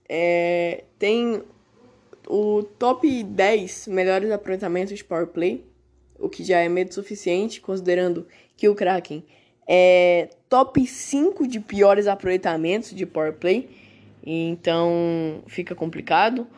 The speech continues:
O time do Kraken,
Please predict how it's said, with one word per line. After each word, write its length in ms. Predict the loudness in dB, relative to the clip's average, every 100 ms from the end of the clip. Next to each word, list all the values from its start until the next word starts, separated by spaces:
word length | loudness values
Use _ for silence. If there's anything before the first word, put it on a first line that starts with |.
| -20 -20 -2
O 960 | 0 2 2 2 2 0 0 0 -2 -8 -10
time 260 | -6 -4
do 100 | -4
Kraken, 760 | 0 2 2 -2 -4 -4 -6